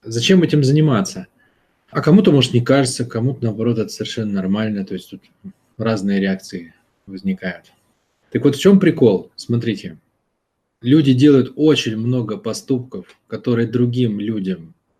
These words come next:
могут не понравиться или кажутся странными, или не укладываются в их картину мира,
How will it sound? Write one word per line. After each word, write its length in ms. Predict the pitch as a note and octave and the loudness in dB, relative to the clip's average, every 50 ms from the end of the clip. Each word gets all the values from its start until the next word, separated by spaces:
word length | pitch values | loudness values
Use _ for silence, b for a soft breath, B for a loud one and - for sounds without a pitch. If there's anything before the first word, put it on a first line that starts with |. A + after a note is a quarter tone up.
| _ _ _ _ _ _ _ _ _ - | _ _ _ _ _ _ _ _ _ -2
могут 340 | A#2+ A#2+ G#2+ G#2 G2 G2 | -2 0 0 -2 -4 -4
не 80 | A#2 A2+ | -4 -4
понравиться 680 | G2 G#2+ G#2+ G#2 G#2 A2+ A2+ G#2+ G2+ G2 G2 - G2 | -4 -4 -6 -4 -4 -2 -2 -2 -4 -4 -6 -8 -10
или 100 | F#2 F#2+ | -10 -10
кажутся 420 | F#2+ - G#2 G2+ G2 - - G2 G2 | -6 -6 -6 -4 -4 -6 -8 -10 -10
странными, 640 | - - - A2 G#2+ G#2 G2+ F#2+ F#2+ F#2 F#2 F#2 | -10 -8 -6 -4 -2 0 0 0 0 0 0 -4
или 100 | F2+ F2+ | -4 -4
не 140 | F2+ F#2+ G2 | -4 -4 -4
укладываются 580 | G2 G2 - G#2+ G#2 G2 G2 F#2+ F#2+ F#2 - G2 | -4 -4 -4 -4 -4 -2 -4 -4 -6 -6 -8 -8
в 80 | G2+ | -8
их 140 | G#2 - - | -8 -8 -10
картину 440 | _ G2 G2 - - G2 F#2 F2+ F2+ | _ -16 -16 -10 -6 -4 -4 -4 -2
мира, 440 | F2+ F#2+ F#2+ G2+ G#2+ A#2 C3 D3 | -2 0 0 0 0 0 -2 -2